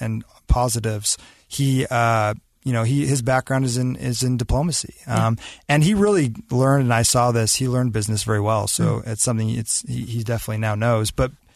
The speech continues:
Speaker 1: Jonathan has been steeped in it. He started a business. Uh, he's, I, uh, traveled the world from aloof,
Speaker 2: Mm-hmm.
Speaker 1: you know, India, China, Mexico, et cetera. So I think he has a lot to bring to the table, and I, I have a lot to learn from him.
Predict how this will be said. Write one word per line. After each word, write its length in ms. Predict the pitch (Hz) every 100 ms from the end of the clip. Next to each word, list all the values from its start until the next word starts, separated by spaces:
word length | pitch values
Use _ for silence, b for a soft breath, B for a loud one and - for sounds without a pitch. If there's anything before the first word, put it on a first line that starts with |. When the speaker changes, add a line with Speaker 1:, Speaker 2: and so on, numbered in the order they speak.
| b
Speaker 1:
Jonathan 460 | - 151 160 156 131
has 120 | 117
been 160 | 107 104
steeped 300 | - 120 -
in 60 | 101
it. 120 | 98
He 100 | -
started 340 | 110 120 117 123
a 40 |
business. 520 | 120 120 123 127 - - b b b b b
Uh, 180 | 110 107
he's, 340 | 101 123 - - _
I, 160 | 139 123
uh, 260 | - 123 117
traveled 400 | 113 127 120 113
the 80 | 110
world 340 | 104 107 117 123
from 200 | 123 110
aloof, 420 | 107 131 - - _
Speaker 2:
Mm-hmm. 220 | 160 156 160 - _ 123
Speaker 1:
you 60 |
know, 300 | 117 110 113 113
India, 360 | 131 127 117 101
China, 580 | - 113 110 107 101 101
Mexico, 600 | 117 110 - 107 104 101
et 100 | 104
cetera. 320 | 110 104 104
So 220 | - 110
I 60 | 113
think 240 | 113 123
he 120 | - 120
has 140 | 107
a 40 | 104
lot 200 | 107 -
to 60 |
bring 320 | 107 110 110 101 _
to 140 | - 107
the 80 |
table, 320 | 104 117 110 107
and 100 | 107
I, 100 | 117
I 100 | 120
have 100 | 113
a 40 | 110
lot 180 | 110 107
to 100 | 107
learn 180 | 107
from 180 | 101 104
him. 280 | 107 107 113